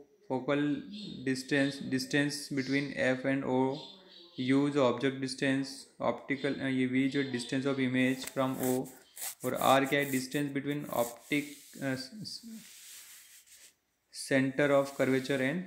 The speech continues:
O, ठीक है। एक मैग्नीफिकेशन, आपको डिफरेंस क्या फॉर्मूला में याद रखना है? मिरर फार्मूला जो है वो क्या है आपका? वन by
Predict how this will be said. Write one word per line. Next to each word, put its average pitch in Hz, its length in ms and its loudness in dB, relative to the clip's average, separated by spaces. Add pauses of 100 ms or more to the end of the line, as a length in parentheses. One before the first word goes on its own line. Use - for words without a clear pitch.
(160)
O, 117 100 2 (720)
ठीक 147 100 -8
है। 170 160 -10 (480)
एक 139 180 -2
मैग्नीफिकेशन, 147 640 0
आपको 135 320 2
डिफरेंस 156 460 0
क्या 165 120 4
फॉर्मूला 147 340 4
में 147 100 0
याद 139 180 2
रखना 135 280 -4
है? 127 100 -2
मिरर 127 300 2
फार्मूला 143 400 2
जो 135 100 -2
है 143 100 2
वो 139 160 0 (200)
क्या 143 120 0
है 139 120 2
आपका? 135 260 -2
वन 131 340 -2
by 135 160 4